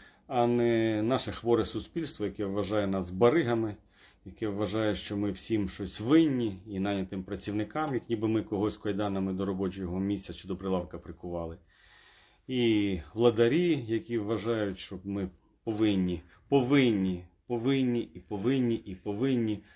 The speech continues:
робити все. І заробляти на державу, і, е,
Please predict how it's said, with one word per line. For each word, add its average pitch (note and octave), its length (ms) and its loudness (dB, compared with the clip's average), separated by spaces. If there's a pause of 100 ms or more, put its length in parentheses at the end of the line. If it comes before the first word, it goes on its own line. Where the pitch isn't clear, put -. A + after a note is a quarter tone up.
(200)
робити A2 300 -2
все. E2+ 300 -10 (560)
І A2 180 0
заробляти A2 640 2
на C3+ 140 -2
державу, A#2 680 0 (380)
і, F#2 580 -2 (960)
е, F#2+ 580 -2